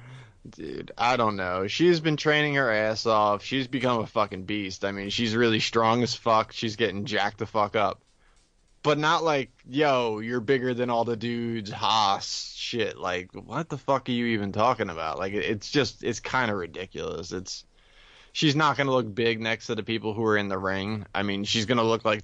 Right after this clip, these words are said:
she's in better shape, but she's not gonna look, like, fucking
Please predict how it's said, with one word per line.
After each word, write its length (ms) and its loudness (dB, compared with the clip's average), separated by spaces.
she's 260 -4
in 100 -4
better 260 -2
shape, 460 -2
but 580 -2
she's 200 -8
not 180 0
gonna 140 -2
look, 180 -2
like, 280 -6
fucking 760 -8